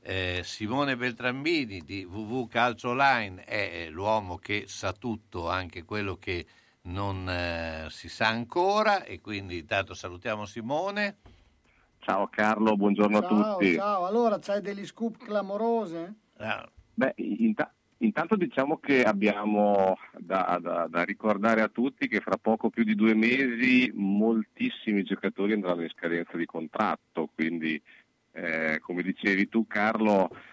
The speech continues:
Speaker 2: eh, inizia a arrivare il periodo caldissimo del mercato, quindi da questo punto di vista possiamo dire che ci sono,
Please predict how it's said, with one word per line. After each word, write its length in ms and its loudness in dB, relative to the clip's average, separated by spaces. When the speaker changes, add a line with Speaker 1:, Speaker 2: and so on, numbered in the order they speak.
Speaker 2:
eh, 380 0
inizia 600 2
a 160 2
arrivare 400 2
il 100 -8
periodo 440 -2
caldissimo 880 0
del 160 -2
mercato, 960 -4
quindi 380 -4
da 120 -2
questo 280 -6
punto 400 -4
di 100 4
vista 480 2
possiamo 460 -4
dire 200 -4
che 120 -8
ci 120 -12
sono, 520 -4